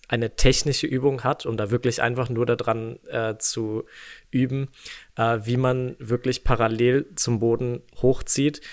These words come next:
und die Kraft, die man eben durch die Accessory-Übungen, wie jetzt zum Beispiel, die du, wie du gesagt hast, Pull-Ups oder, äh, horizontale Zugbewegungen wie die Australian Pull-Ups oder Helm Rows,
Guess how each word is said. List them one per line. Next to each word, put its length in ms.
und 200
die 100
Kraft, 460
die 80
man 220
eben 360
durch 180
die 140
Accessory-Übungen, 1120
wie 80
jetzt 240
zum 120
Beispiel, 400
die 160
du, 120
wie 60
du 60
gesagt 320
hast, 140
Pull-Ups 540
oder, 440
äh, 160
horizontale 800
Zugbewegungen 880
wie 80
die 280
Australian 640
Pull-Ups 540
oder 160
Helm 340
Rows, 360